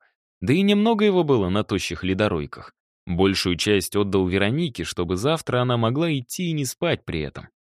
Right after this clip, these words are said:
Удивительная девушка. На первый взгляд даже показалась наивной дурочкой, но нет.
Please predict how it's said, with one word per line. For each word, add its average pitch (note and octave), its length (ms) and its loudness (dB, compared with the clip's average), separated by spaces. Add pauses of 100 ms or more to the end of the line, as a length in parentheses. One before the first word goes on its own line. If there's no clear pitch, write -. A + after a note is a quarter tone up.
(500)
Удивительная F3+ 680 0
девушка. D2 500 -8 (380)
На F2+ 160 0
первый B2+ 320 2
взгляд G2 420 0
даже G#2 240 0
показалась A#2 640 -2
наивной C3+ 360 0
дурочкой, E3+ 560 0
но C3 340 0
нет. F2 600 -2